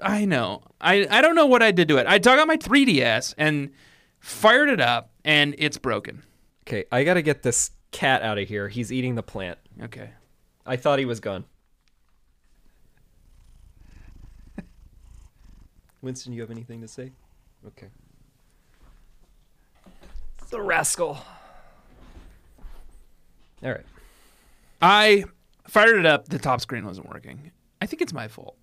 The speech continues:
Speaker 2: <laughs> Sorry. Sounds like it was pretty much all your fault, though.
Speaker 1: Went to Target, bought a whole new two D S.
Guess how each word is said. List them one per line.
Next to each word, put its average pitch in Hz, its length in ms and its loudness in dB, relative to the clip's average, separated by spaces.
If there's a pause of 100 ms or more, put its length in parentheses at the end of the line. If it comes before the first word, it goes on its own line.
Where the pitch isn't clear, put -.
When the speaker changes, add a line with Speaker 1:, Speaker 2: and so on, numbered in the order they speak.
(140)
Speaker 2:
<laughs> - 1800 -4
Sorry. 98 360 -10 (440)
Sounds 123 320 -6
like 123 120 -4
it 117 60 -2
was 110 160 -4
pretty 113 180 -4
much 107 200 -6
all 92 120 -4
your 87 120 -8
fault, - 300 -14
though. - 160 -12 (600)
Speaker 1:
Went 208 200 2
to 180 60 -10
Target, 113 320 -6
bought 117 160 -4
a - 20 -6
whole 117 180 -6
new 110 160 -8
two 113 200 -12
D 98 200 -10
S. - 380 -14